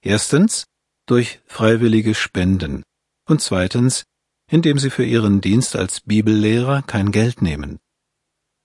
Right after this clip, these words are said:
Kurzum, wir folgen der biblischen Direktive für Christen nach zweiter Korinther neun, Vers sieben.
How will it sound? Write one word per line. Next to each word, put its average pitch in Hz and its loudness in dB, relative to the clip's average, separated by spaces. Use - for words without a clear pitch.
Kurzum, 147 0
wir 156 2
folgen 131 2
der 107 2
biblischen 151 0
Direktive 131 0
für 123 -2
Christen - -6
nach 85 -6
zweiter 95 -6
Korinther 101 -2
neun, 104 2
Vers 110 -4
sieben. 110 -4